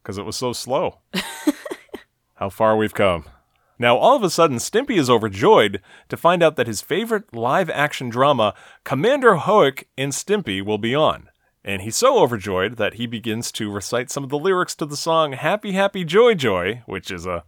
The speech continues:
Speaker 1: another iconic episode. And he kinda runs the T V guide over the top of Ren's head, spinning it around and around.
Speaker 2: <laughs> Yeah, I loved that. <laughs>
Speaker 1: <laughs> Now Stimpy runs off to get ready as Ren sits there pretty much a crumpled mess.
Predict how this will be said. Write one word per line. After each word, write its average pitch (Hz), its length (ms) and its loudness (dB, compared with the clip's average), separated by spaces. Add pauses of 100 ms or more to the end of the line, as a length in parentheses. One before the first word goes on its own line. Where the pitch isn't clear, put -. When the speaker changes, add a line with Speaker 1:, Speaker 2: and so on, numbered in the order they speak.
Speaker 1:
another 95 640 -4
iconic 95 440 -6
episode. 95 500 -6 (340)
And 135 180 -10
he 170 120 -8
kinda 339 260 -6
runs 131 440 0
the 160 100 0
T 160 160 -8
V 151 140 -4
guide 127 280 2
over 113 140 -2
the 104 80 -2
top 120 260 -4
of 87 160 -10
Ren's 104 340 -6
head, 120 360 -6 (100)
spinning 143 400 -6
it 143 280 -4
around 117 440 -4
and 101 80 -4
around. 107 420 -2 (600)
Speaker 2:
<laughs> - 0 - (840)
Yeah, 160 320 -10 (460)
I 185 120 -4
loved 170 320 -8
that. 151 280 -6 (160)
<laughs> - 240 -4 (140)
Speaker 1:
<laughs> - 720 -10 (420)
Now 110 120 2
Stimpy 185 360 -4
runs 147 280 4
off 127 180 4
to 107 80 -8
get 90 160 -4
ready 147 400 2
as 107 340 2
Ren 127 260 0
sits - 320 -8
there 98 300 2
pretty 131 220 -8
much 104 220 -4
a 87 60 -6
crumpled 107 460 -4
mess. 90 460 -6